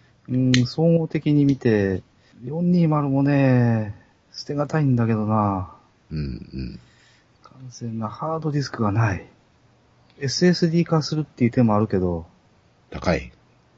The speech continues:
Speaker 1: めっちゃ高い。
Speaker 2: まあ、こっちもメモリを二ギガ追加してあるんで。
Speaker 1: おー、十分じゃないですか。
Speaker 2: オンボード、オンボードっていうか中の方に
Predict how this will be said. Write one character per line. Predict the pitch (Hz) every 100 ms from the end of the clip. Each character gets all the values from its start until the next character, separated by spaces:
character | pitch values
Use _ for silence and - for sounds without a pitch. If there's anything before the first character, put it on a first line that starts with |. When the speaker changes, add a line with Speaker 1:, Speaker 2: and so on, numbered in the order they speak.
| _ _ _
Speaker 1:
め | 123
っ |
ち | 123
ゃ | 131
高 | 139 127 95
い。 | - - _ _ _ _ _
Speaker 2:
ま | 131
あ、 | 110
こ | 117
っ |
ち | - 113
も | 107
メ | 101
モ | 113 113
リ | 110
を | 107
二 | 101 107
ギ | 117
ガ | 87
追 | 73 -
加 | 87 90
し | -
て | 90
あ |
る | 80
ん | 65 65
で。 | 67 64 - - _ _ _ _ _ 117
Speaker 1:
お | 117 110 98 87 82 78
ー、 | 78
十 | 98 113
分 | 113 87
じ |
ゃ |
な | -
い |
で | -
す | -
か。 | - - - - _ _
Speaker 2:
オ | -
ン | 139
ボ | 139 135 123
ー |
ド、 | 104
オ |
ン | 127
ボ | 131
ー |
ド | 85
っ | 78
て |
い | -
う |
か | 82
中 | 87 98 131
の |
方 | 123 135
に | 87 78 73 73